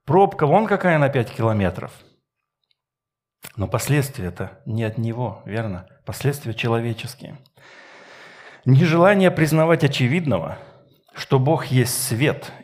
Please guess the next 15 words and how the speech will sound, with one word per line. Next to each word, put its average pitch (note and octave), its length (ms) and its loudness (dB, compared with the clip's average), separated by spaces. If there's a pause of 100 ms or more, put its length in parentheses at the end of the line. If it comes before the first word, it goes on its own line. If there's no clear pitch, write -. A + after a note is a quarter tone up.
и B2 80 0
нет C3+ 320 2
в G#2+ 80 -4
нем A#2+ 240 2
никакой G#2+ 440 0
тьмы, - 640 -2 (420)
является C#3 640 -2
продолжением C3+ 840 0
вражды A2+ 460 -2
человечества, A#2+ 840 -2
которое B2 420 -4
далеко A#2 760 -2
стоит G#2 640 -6 (180)
от - 180 -6
Него. A2 680 -4